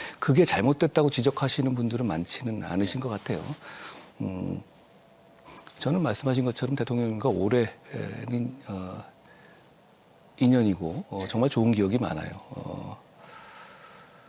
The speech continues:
Speaker 1: 그런 면에서 이렇게 이 상황까지 오게 된 것에 대해서 대단히 마음 아프게 생각하고 고통스럽습니다.
Speaker 2: 대선 주자로서 당선이 된다면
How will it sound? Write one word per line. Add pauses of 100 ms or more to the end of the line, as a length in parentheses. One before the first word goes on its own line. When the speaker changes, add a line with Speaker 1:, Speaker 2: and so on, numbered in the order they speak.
(140)
Speaker 1:
그런
면에서
이렇게
이
상황까지
오게
된
것에 (120)
대해서 (420)
대단히 (480)
마음
아프게
생각하고
고통스럽습니다. (500)
Speaker 2:
대선
주자로서
당선이
된다면